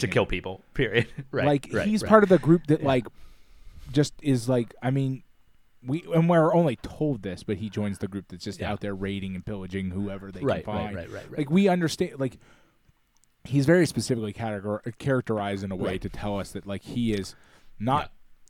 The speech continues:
Speaker 1: Yeah. I
Speaker 2: in
Speaker 1: am
Speaker 2: this because he believes in the cause of the South or something like that.
Speaker 1: Yeah. I am, uh, I'm still concerned that in the end, uh, he is, <laughs> he is the only, the only person with that, that background,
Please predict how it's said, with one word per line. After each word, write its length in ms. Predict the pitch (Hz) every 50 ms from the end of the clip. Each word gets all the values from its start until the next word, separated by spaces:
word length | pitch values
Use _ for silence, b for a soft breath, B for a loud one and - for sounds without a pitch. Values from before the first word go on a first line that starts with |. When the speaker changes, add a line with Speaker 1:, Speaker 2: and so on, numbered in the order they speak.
| - -
Speaker 1:
Yeah. 100 | 147 156
I 20 |
Speaker 2:
in 60 | 156 151
Speaker 1:
am 60 | 147
Speaker 2:
this 160 | 139 139 -
because 380 | - 131 123 - - - 123 113
he 60 | - 113
believes 440 | 101 107 92 98 123 127 117 95 113
in 80 | 107 101
the 120 | 101 92 - _
cause 320 | - - 113 110 107 90 98
of 60 | 85
the 80 | 85
South 380 | - - - 87 90 87 - -
or 80 | 95 101
something 260 | - 95 - - 82
like 180 | 76 65 - _
that. 240 | 98 85 - - _ _ _ _ _ _ _ _ _ _ _ _ _
Speaker 1:
Yeah. 140 | - 85 - b b b b b b b b b _
I 140 | 135 135 131
am, 360 | 127 127 120 117 113 110 110
uh, 260 | 110 107 104 101 104 - - _ _ _ -
I'm 180 | 127 131 131
still 200 | - - - 170 -
concerned 560 | - 131 113 - - 113 101 98 92 90 - -
that 220 | 107 90 92 - -
in 160 | 131 107 101
the 140 | 98 98 95 90
end, 360 | 87 85 82 82 82 - - - _ _ _ _ _ _ _
uh, 320 | - 98 90 85 85 82 90 - - _ _
he 280 | - - - - 98 85
is, 280 | 90 82 - - - - - -
<laughs> 160 | - - - -
he 80 | 143
is 180 | 120 120 110 -
the 120 | 131 131 -
only, 320 | 160 143 117 117 110 101 - B B B B B 226 202 B B
the 160 | - 131 127 123
only 200 | 127 123 120 107
person 320 | - 117 104 - 107 101
with 140 | 98 95 -
that, 320 | - 95 87 87 90 - - - - _ - _ - _ _ _ _ _ _ _ - - - 170 170 160 190 - - _ -
that 280 | 117 131 120 - -
background, 640 | 113 98 87 90 - 87 85 87 117 139 - -